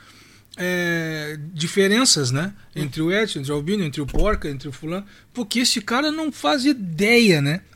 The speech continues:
Aí ele como cantor, não, tem o Zé Cláudio Machado, tem o Walter, não são o mesmo, viu? Cada um tem, eles cantaram as mesmas músicas, mas cada um tem a sua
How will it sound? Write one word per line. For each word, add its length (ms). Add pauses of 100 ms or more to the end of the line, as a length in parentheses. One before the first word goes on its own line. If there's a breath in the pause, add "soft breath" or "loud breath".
(120)
Aí 160
ele 100
como 240
cantor, 460
não, 260
tem 160
o 80
Zé 160
Cláudio 320
Machado, 500
tem 200
o 100
Walter, 520 (320)
não 160
são 160
o 40
mesmo, 400
viu? 220 (600 soft breath)
Cada 220
um 100
tem, 300
eles 180
cantaram 380
as 80
mesmas 300
músicas, 280
mas 80
cada 240
um 120
tem 180
a 60
sua 340